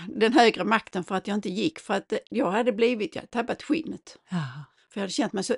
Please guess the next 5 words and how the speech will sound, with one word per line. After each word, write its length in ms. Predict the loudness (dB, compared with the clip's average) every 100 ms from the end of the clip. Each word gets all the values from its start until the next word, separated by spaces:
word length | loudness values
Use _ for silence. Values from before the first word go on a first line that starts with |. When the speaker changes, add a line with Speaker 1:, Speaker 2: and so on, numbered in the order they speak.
| 0
Speaker 1:
obekväm 540 | 0 0 -4 -4 -2
i 40 |
den 120 | -2 -4
situationen. 880 | -6 -10 -8 -6 -6 -8 -12 -14 -20 _ _ _ _
Speaker 2:
Ja. 60 | -12